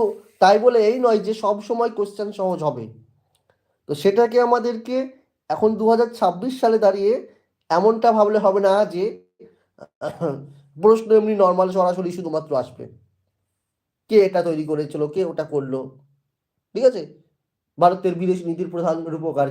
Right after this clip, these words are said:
কে, জওহরলাল নেহেরু, এরকম প্রশ্ন হবে না। প্রশ্নের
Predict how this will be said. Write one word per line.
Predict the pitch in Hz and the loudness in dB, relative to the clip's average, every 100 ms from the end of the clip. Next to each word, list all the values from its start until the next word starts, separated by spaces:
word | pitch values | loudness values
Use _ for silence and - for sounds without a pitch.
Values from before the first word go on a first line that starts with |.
| 139 | -4
কে, | 147 151 - _ _ _ 143 | -8 -8 -14 _ _ _ 0
জওহরলাল | 165 165 151 143 | 2 2 2 0
নেহেরু, | 143 131 143 143 - _ _ _ | -2 -4 -8 -12 -20 _ _ _
এরকম | 269 277 277 269 | -2 2 2 4
প্রশ্ন | 247 240 240 240 220 - _ _ _ | 2 2 0 0 -2 -10 _ _ _
হবে | 202 254 302 | -2 0 0
না। | 233 139 - _ _ _ _ _ _ _ _ | -2 -4 -14 _ _ _ _ _ _ _ _
প্রশ্নের | 196 214 - 262 | 2 2 4 4